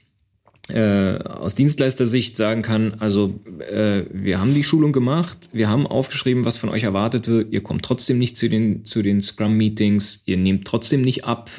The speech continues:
äh, die Zwischenschritte, äh, ihr, ihr testet nicht, ihr helft uns nicht. Am Ende, äh, kommt es dann zu dieser unguten Mischung,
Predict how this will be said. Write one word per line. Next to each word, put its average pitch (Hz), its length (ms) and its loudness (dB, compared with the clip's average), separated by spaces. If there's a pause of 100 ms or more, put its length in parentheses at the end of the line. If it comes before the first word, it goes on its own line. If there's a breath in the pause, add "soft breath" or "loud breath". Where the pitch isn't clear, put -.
(100)
äh, 107 180 2
die 104 200 -2
Zwischenschritte, 110 960 0
äh, 101 200 0
ihr, 95 360 0
ihr 92 120 -2
testet - 440 -2
nicht, 117 380 0 (280 loud breath)
ihr 110 140 4
helft 113 320 2
uns 120 180 -2
nicht. 107 200 0
Am 104 120 -2
Ende, 127 400 2 (320 loud breath)
äh, 113 280 2 (100)
kommt 120 240 0
es 107 120 -2
dann 117 220 0
zu 117 140 -2
dieser 107 360 0
unguten 120 520 0
Mischung, 120 580 2